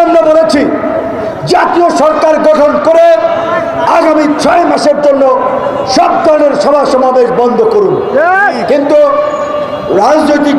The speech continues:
দলগুলোর প্রতিনিধিত্ব যদি সরকারে না থাকে, জাতীয় সরকার যদি না হয়, তাহলে তো সরকারের এই কাজে কেউ সমর্থন দিবে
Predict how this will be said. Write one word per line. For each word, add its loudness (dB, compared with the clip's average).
দলগুলোর 2
প্রতিনিধিত্ব 0
যদি 0
সরকারে 0
না 2
থাকে, 0
জাতীয় 2
সরকার 0
যদি 2
না 2
হয়, 2
তাহলে 2
তো 2
সরকারের 2
এই 2
কাজে 0
কেউ 4
সমর্থন -2
দিবে 0